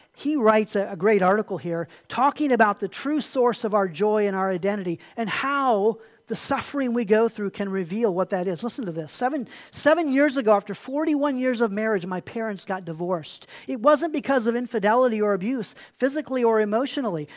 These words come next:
My family and I still scratch our heads and wonder exactly what happened. Was it really a case of irreconcilable differences?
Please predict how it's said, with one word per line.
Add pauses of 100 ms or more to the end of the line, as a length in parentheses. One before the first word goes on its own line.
(120)
My
family
and
I
still
scratch
our
heads
and
wonder
exactly
what
happened. (180)
Was
it
really
a
case
of
irreconcilable
differences?